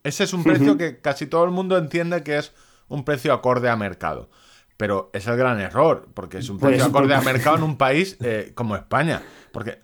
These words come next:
Speaker 1: eh, he hecho medias maratones. Eh, Madrid, veintitrés, veintiséis. Eh, Málaga
Speaker 2: Ujú.
Speaker 1: empezó, eh, creo que por doce en agosto. Bueno, la media maratón, veintidós euros. Eh, Sevilla,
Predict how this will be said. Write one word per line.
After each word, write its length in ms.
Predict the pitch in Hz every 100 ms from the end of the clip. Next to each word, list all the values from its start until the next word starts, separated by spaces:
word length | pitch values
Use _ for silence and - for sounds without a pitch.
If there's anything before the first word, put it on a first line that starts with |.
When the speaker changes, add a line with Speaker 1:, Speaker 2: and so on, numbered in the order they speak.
| _ -
Speaker 1:
eh, 240 | 110 104
he 100 | 139
hecho 240 | 139 160 127
medias 260 | 147 170 170
maratones. 640 | 160 147 117 92 80 - -
Eh, 460 | 110 110 110 110 92
Madrid, 400 | 123 123 165 190
veintitrés, 500 | 151 123 113 135 143
veintiséis. 680 | 143 123 107 85 92 - _ _ _ _ - -
Eh, 340 | 101 107 107 110
Málaga 440 | 135 165 185 214
Speaker 2:
Ujú. 320 | 143 139 143 - _ _ -
Speaker 1:
empezó, 640 | 127 120 120 139 160 185 151
eh, 840 | 131 123 120 117 110 107 104 - - -
creo 160 | 123
que 120 | 151
por 340 | 147 110 95 -
doce 400 | 113 104 190 -
en 80 | 214
agosto. 520 | 127 120 196 - 302 - _ _
Bueno, 240 | 123 104 - 107
la 100 | 127
media 200 | 120 143
maratón, 340 | 143 135 131 175
veintidós 460 | 139 123 131 123 101
euros. 420 | 85 76 69 - _ -
Eh, 140 | 104
Sevilla, 680 | 104 120 135 175 202 233